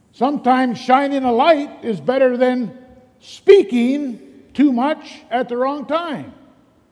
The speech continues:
A light has value, as we noticed this morning as electricity went out in Vanderbilt, and I think it went out in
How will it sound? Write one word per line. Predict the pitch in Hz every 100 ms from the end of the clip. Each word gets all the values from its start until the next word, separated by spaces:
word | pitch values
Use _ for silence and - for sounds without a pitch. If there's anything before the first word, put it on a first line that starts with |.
| _ _ _ _ 185
A | 202
light | 202 320 302 233 - - - - _ _ _ _ _
has | 180 208 185
value, | 135 254 269 202 147 147
as | 151
we | 143 160
noticed | 190 190 165
this | 180 -
morning | 160 262 214 160
as | 165 139
electricity | 160 165 - 233 - 156
went | 143 143
out | 139 160 160 - _ _ -
in | 147 143
Vanderbilt, | 156 165 147 147 160 202 165
and |
I | 147
think | 139 170
it | 160
went | 156 165
out | 165
in | 151 151 143